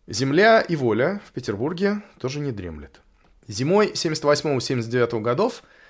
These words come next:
на контакт с членами Центрального кружка выходит бывший студент медико-хирургической академии, поляк по национальности и дворянин по рождению Лев Филиппович Мирский. Почему бывший? Потому что медико-хирургическая академия — это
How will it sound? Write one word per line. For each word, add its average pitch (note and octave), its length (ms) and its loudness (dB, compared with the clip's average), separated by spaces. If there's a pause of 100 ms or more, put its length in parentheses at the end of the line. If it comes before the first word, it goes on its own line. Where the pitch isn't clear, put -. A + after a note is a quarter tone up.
(240)
на A#2+ 140 -4
контакт E3+ 560 2
с - 100 -8
членами C3+ 460 -2
Центрального B2+ 500 0
кружка C3+ 320 0
выходит E3+ 360 2
бывший D3 280 -2
студент B2+ 460 -4
медико-хирургической A#2+ 920 -4
академии, D#3 460 0
поляк A#2+ 380 2
по - 80 -10
национальности F#3+ 840 -2 (400)
и - 60 -14
дворянин B2+ 420 0
по - 100 -6
рождению D3 480 0
Лев D3+ 160 2
Филиппович B2+ 520 -2
Мирский. G#2+ 460 -8 (840)
Почему F3+ 320 -2
бывший? A#2+ 440 -2 (360)
Потому C#3 360 -4
что D#3+ 400 2
медико-хирургическая B2 1000 -4
академия — C3+ 640 -2
это D3 400 0